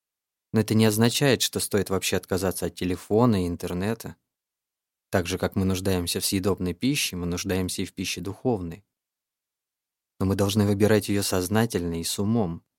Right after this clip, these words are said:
Нам особенно необходимо осознавать, почему мы выбираем ее для потребления именно в данную минуту.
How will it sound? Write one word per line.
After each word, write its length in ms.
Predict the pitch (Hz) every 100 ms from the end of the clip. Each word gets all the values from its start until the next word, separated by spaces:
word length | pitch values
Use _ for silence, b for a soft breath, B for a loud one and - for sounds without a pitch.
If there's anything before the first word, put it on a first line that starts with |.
| _ -
Нам 220 | 98 95
особенно 380 | - 98 92 92
необходимо 640 | 92 - 107 98 101 92
осознавать, 680 | - 98 101 101 123 - - _ _ _ _ _ -
почему 380 | 92 - 120 139
мы 160 | 101
выбираем 500 | 95 92 101 101 92
ее 160 | 90 90
для 160 | 87 92
потребления 800 | 95 98 92 113 127 104 101 -
именно 360 | 107 98 98
в 60 | 90
данную 420 | 92 98 98 95
минуту. 520 | 98 104 95 - _